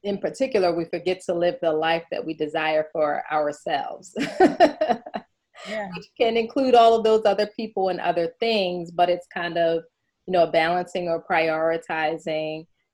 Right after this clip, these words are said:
Speaker 1: act in figuring out how to, to be all of those other parts of you and still be true to who you are.
Speaker 2: Right.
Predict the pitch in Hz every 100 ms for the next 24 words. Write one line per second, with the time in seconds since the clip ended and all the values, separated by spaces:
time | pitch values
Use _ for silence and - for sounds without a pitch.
0 | - 165 160 - - - 175 170 165 -
1 | 165 165 165 165 156 160 - 175 170 175
2 | 170 151 - - _ _ _ _ - 208
3 | 156 180 190 190 180 175 175 - _ _
4 | _ _ _ _ 175 175 180 175 175 170
5 | - 160 170 175 175 160 - - 185 185
6 | - 170 160 160 156 151 156 165 160 156
7 | - 170 160 156 - 165 226 - - -
8 | 147 104 - - _ _ 180 185 180